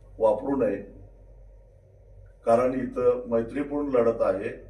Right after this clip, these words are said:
आणि स्वाभिमानी शेतकरी संघटना पूर्ण ताकदीनं संताजी खाबडे यांच्या पाठीमागं उभी आहे. समविचारी पक्षाचे लोक सुद्धा आमच्या बरोबर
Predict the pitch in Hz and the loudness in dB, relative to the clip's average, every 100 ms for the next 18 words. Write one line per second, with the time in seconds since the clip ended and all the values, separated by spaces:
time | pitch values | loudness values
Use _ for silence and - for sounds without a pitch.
0 | - 104 117 - 104 101 117 120 127 - | -8 -6 -6 -4 -2 -2 -2 -4 -4 -8
1 | 107 - 110 104 107 101 101 101 110 110 | -14 -14 -16 -12 -10 -8 -10 -8 -8 -8
2 | 107 104 107 110 107 98 - 127 117 - | -12 -12 -12 -8 -6 -6 -6 -8 -6 -8
3 | - - - - - - 104 101 98 110 | -12 -20 -20 -20 -20 -12 -6 -6 2 2
4 | 107 117 120 120 - - - - 92 101 | 2 -2 -8 -14 -18 -20 -10 -2 -2 0
5 | 117 98 107 104 104 104 101 98 101 - | -2 -2 -2 0 0 -2 -6 -6 -6 -6
6 | - 104 104 113 95 - - - - - | -12 -12 -2 4 4 2 -8 -16 -18 -20
7 | - - - - - - - - - 117 | -20 -20 -18 -18 -18 -20 -20 -20 -6 -2
8 | 127 127 - 127 135 - - 120 - 117 | 0 -2 0 0 2 -2 -2 -6 -4 -4
9 | 120 117 - 127 131 117 110 113 110 107 | -4 -6 -4 -2 0 -2 0 0 0 -4
10 | 104 | -4